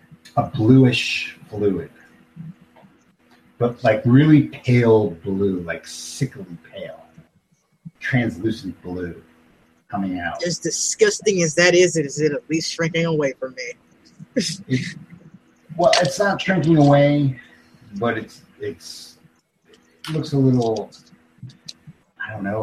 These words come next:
Speaker 1: hesitant.
Speaker 2: That's, that's decent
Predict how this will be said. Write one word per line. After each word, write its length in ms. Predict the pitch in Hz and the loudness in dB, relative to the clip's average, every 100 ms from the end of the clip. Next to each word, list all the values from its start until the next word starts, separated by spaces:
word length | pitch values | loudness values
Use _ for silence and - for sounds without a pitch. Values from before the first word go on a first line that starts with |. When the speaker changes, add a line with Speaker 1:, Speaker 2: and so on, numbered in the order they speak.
| - | -8
Speaker 1:
hesitant. 680 | - - 127 131 135 131 - - - - - - _ - - - - _ - | -10 -12 -10 0 0 0 -6 -20 -12 -12 -12 -20 _ -16 -16 -18 -20 _ -2
Speaker 2:
That's, 360 | 415 - - - | 0 0 -6 -4
that's 340 | 381 494 - | 0 0 -2
decent 360 | 226 208 165 | -4 -4 -6